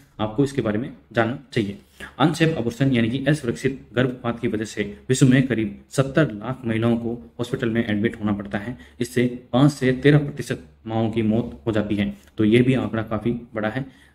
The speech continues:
तो इन सारी, सभी चीज़ों को ध्यान में रखते हुए आप जो इस वीडियो को देख रहे हैं, लड़का हो चाहे लड़कियां हों, ठीक है, वो अपने जीवन को इस तरह, इस तरह की जो समस्याएं हैं उनसे बचाएंगे, ठीक है। तो ये जानकारी, अ, हर एक व्यक्ति के लिए जरूरी है, क्योंकि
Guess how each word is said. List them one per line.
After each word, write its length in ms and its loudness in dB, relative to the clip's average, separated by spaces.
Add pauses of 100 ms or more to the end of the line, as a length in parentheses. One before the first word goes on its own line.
तो 360 4
इन 120 10
सारी, 340 0
सभी 240 0
चीज़ों 300 0
को 180 2
ध्यान 200 -2
में 120 -4
रखते 220 -4
हुए 240 0 (300)
आप 300 -2 (360)
जो 160 2
इस 220 0
वीडियो 160 4
को 80 4
देख 240 0
रहे 100 2
हैं, 200 -4
लड़का 260 0
हो 300 -8
चाहे 120 -2
लड़कियां 320 0
हों, 100 -4
ठीक 340 -4
है, 320 -2
वो 260 -10
अपने 160 0
जीवन 280 0
को 360 -4 (280)
इस 160 4
तरह, 100 6
इस 320 2
तरह 140 6
की 140 0
जो 220 2
समस्याएं 400 0
हैं 200 -4
उनसे 380 -2
बचाएंगे, 320 -4 (180)
ठीक 80 4
है। 60 0
तो 300 -2
ये 100 8
जानकारी, 500 2 (120)
अ, 300 -6
हर 120 6
एक 240 -2 (140)
व्यक्ति 240 2
के 120 2
लिए 280 0
जरूरी 360 2
है, 300 -2 (100)
क्योंकि 320 0